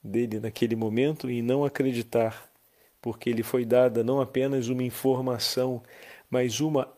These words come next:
experiência sobre o acontecimento da presença do ressuscitado sobre a vida de seus irmãos.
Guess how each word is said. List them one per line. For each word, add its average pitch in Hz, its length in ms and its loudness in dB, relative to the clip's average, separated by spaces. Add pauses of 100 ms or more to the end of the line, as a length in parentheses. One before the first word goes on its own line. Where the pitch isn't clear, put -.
experiência 143 1500 2
sobre 131 500 0
o 120 160 2
acontecimento 135 1500 -2
da 113 140 -2
presença 113 580 -4
do 107 80 -4
ressuscitado 113 800 -2
sobre 117 280 -2
a 104 40 4
vida 110 320 -4
de 101 100 -6
seus 101 280 -2
irmãos. 98 420 -6